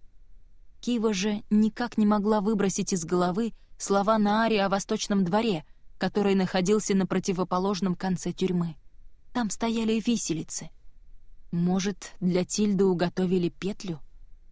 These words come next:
Неужели для Ордалии воздухом её собираются повесить, чтобы посмотреть, переживёт ли она сломанную шею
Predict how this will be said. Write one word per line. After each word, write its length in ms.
Неужели 600
для 300
Ордалии 480
воздухом 640
её 300
собираются 640
повесить, 640
чтобы 320
посмотреть, 560
переживёт 600
ли 100
она 280
сломанную 600
шею 460